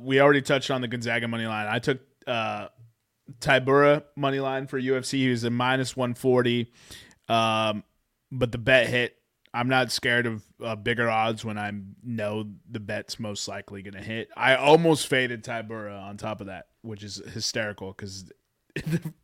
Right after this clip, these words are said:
I ended up sticking with him and he won. So I was like, "Man, I almost got in my own way." Uh, the very next one I had,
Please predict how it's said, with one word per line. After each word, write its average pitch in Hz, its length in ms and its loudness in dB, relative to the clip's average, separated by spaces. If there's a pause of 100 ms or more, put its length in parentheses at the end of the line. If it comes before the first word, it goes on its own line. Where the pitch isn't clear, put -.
(600)
I 139 140 2
ended 151 240 2
up 135 160 2
sticking 156 460 0
with 147 200 2
him 151 160 -2
and 139 100 0
he 131 80 -2
won. 131 400 0
So 123 160 -4
I 117 140 0
was 117 140 -4
like, 107 160 -4
"Man, 131 200 0
I 123 40 -2
almost 131 320 -6
got 120 200 -4
in 120 80 -4
my 117 180 -2
own 113 160 -4
way." 117 220 0 (580)
Uh, 131 220 6
the 131 40 4
very 151 240 10
next 160 240 6
one 151 140 4
I 139 120 8
had, 135 420 6